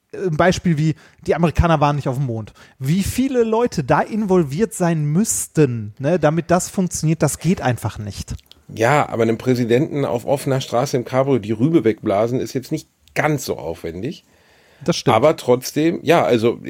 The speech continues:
Speaker 2: dafür brauchst du eigentlich nur drei, vier, fünf Verschwörer, die klug abgestimmt sind. Aber trotzdem, wenn man mal drüber nachdenkt, ist es halt verrückt, dass es überhaupt möglich ist. Also, und dass das unter Verschluss blieb.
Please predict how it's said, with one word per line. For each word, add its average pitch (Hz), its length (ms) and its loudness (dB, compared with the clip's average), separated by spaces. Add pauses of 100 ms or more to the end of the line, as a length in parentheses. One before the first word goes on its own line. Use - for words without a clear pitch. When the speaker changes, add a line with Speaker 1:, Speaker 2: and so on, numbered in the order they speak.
Speaker 2:
dafür 120 300 2
brauchst 135 260 2
du - 20 2
eigentlich 113 160 -2
nur 131 140 2
drei, 104 240 -4
vier, 127 240 0
fünf 165 240 -2
Verschwörer, 104 480 0
die 101 100 -8
klug 113 300 -4
abgestimmt 120 500 -4
sind. 147 300 -4 (500)
Aber 120 300 2
trotzdem, 139 480 0
wenn 131 80 4
man 123 100 2
mal 113 120 -2
drüber 107 200 -2
nachdenkt, 104 500 -6
ist 127 140 -10
es 131 160 -10
halt 123 160 -4
verrückt, 120 580 -6 (220)
dass 117 160 -4
es 120 100 -10
überhaupt 113 300 -4
möglich 147 400 -4
ist. - 320 -14
Also, 120 240 -2
und 139 300 2
dass 135 200 -2
das 131 300 0
unter 127 320 -4
Verschluss 160 380 -6
blieb. - 280 -12